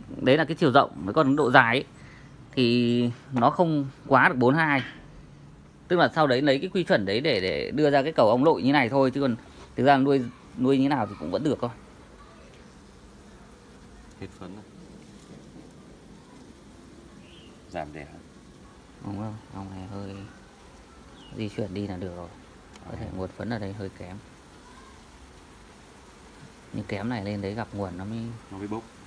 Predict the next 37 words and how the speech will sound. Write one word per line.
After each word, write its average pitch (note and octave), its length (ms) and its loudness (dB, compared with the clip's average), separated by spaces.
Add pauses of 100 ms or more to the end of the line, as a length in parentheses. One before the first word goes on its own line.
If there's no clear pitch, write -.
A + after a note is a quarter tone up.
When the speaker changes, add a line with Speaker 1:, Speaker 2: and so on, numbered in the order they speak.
(360)
Speaker 1:
Nó G2+ 80 -6
mới A#2+ 120 2
lên C3 180 2
nhanh. B2+ 160 -4 (380)
Nó B2+ 80 -4
háo. B2+ 420 0 (360)
Speaker 2:
Háo. G#2 280 -4
Speaker 1:
<laughs> A3+ 40 2 (1040)
Ờ, - 360 -10 (260)
mấy B2+ 160 8
hôm E3 60 6
nữa F#3 80 8
anh F#3 180 8
em F3+ 180 4
tôi, F3 220 8
um, D#3+ 500 6
cũng, E3 240 0
uh, F3 180 4
cùng, B2+ 220 2
uh, A2+ 260 4
chuyển A2+ 180 4
lên, B2 220 2 (180)
uh, B2 80 -2
khu C#3+ 100 0
biên C3 180 4
giới A#2 260 2
ở B2+ 80 2
trên A#2 160 -2
Lạng F#2 140 0
Sơn. A#2+ 240 0 (160)
Chắc A#2+ 140 -4
chỉ A#2+ 140 -6
ngày G2 160 -2
một, F#2+ 200 -6
ngày F#2+ 120 -4
hai G#2+ 240 -4
thôi. G#2 120 -8